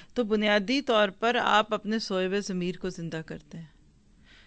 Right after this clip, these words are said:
इसके बरक्स जब हम reactionary होकर और गुस्से और slang language में बात करते हैं ना, तो हम लोगों की अना को बेदार कर देते हैं। "अच्छा जी, आप ज़्यादा नेक है फिर।" और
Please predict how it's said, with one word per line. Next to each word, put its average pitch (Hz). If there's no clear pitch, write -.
इसके 294
बरक्स 311
जब 294
हम 302
reactionary 226
होकर 220
और 214
गुस्से 190
और 202
slang 240
language 262
में 233
बात 190
करते 185
हैं 208
ना, 254
तो 202
हम 208
लोगों 185
की 247
अना 226
को 208
बेदार 170
कर 160
देते 151
हैं। 156
"अच्छा 214
जी, 220
आप 202
ज़्यादा 180
नेक 294
है 226
फिर।" 208
और 302